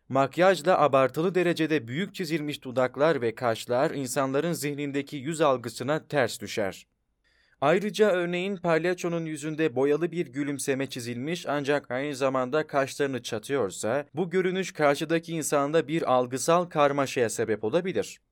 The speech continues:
Bu karışıklıklar olmasa da, yani gülen bir ağız ve sevimli kaşlar durumunda dahi,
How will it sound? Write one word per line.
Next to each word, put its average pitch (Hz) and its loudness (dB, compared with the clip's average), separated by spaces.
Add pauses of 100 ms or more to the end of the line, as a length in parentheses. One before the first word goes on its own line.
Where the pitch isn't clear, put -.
Bu 147 -2
karışıklıklar 180 0
olmasa 160 0
da, 147 4
yani 151 4
gülen 139 2
bir 147 -2
ağız 143 2
ve 147 -2
sevimli 135 -2
kaşlar 147 2
durumunda 135 2
dahi, 113 0